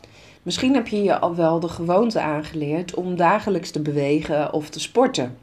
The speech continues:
En merk je, als je dat hebt gedaan, dat je je meteen stukken beter voelt. Ehm, nou, sowieso het connecten met andere mensen, of dat, eh,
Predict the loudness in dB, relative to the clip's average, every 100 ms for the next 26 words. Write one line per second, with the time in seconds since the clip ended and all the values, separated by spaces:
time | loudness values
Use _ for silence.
0 | _ _ _ _ _ _ -12 -6 2 4
1 | 6 4 2 4 4 2 0 0 0 -2
2 | -2 0 0 0 -4 -6 -6 -4 -4 -4
3 | -6 0 0 0 -4 -2 -4 -2 -2 -2
4 | -4 -6 -2 -2 0 0 0 0 -4 -4
5 | -6 -6 -14 -16 -20 -20 -20 -20 -8 -2
6 | 0 0 0 -2 -4 -6 -6 -6 -6 -2
7 | 0 0 2 4 4 2 0 -2 -2 0
8 | -2 -2 -2 -2 -2 -4 -2 -2 -2 -2
9 | -2 -2 0 -2 0 2 4 2 -2 -6
10 | -4 -4 -4 -6 -12 -8 -6 -4 -4